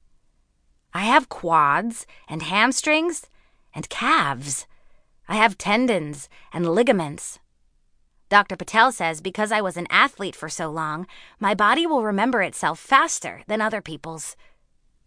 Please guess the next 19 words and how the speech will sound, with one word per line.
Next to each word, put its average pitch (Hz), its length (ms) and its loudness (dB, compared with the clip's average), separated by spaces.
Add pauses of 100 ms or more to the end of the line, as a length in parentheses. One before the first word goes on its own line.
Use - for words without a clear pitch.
(120)
Still, 165 480 4 (920)
it 190 100 4
hurts. 180 520 2 (1400)
"Thanks," - 500 2 (320)
Joe 180 200 4
says. - 520 -4 (920)
He's 180 180 -4
a 175 60 0
little 277 320 6
out 220 180 4
of 208 200 -4
breath - 460 -6 (260)
and 214 140 -2
is 185 100 -6
back 233 280 6
holding 202 340 -2
a 156 80 -6
paper 226 300 -4
sack, - 500 -4